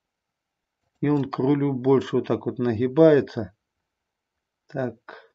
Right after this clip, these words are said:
Вот хорошо бы здесь еще отсоединять вот эти кости позвонка, чтобы сейчас позвоночник можно было б,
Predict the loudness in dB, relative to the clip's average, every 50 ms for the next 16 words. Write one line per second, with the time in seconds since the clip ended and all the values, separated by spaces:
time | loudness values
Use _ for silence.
0 | _ _ _ _ _ _ _ _ _ _ _ _ _ _ _ _ _ _ _ _
1 | _ _ _ _ _ _ _ _ _ _ _ _ _ -6 -6 -4 -2 0 2 2
2 | 2 2 2 2 2 4 2 2 2 2 4 4 6 6 6 2 -4 -6 0 2
3 | 4 4 4 2 0 -2 -2 -2 0 2 2 2 2 0 2 4 4 4 4 4
4 | 2 0 -2 -6 -6 -6 -6 -6 -6 -8 -6 -2 -2 -2 -2 -2 -2 -6 -2 0
5 | 0 0 2 2 2 2 2 2 2 2 0 2 0 -2 -4 -2 -2 -2 -2 -2
6 | -4 -4 -2 -4 -2 -2 0 0 0 2 0 0 -2 -4 -6 -8 -8 _ _ _
7 | _ _ _ _ _ _ _ _ -2 0 0 0 0 0 -2 -2 0 0 2 2
8 | 4 4 2 0 -4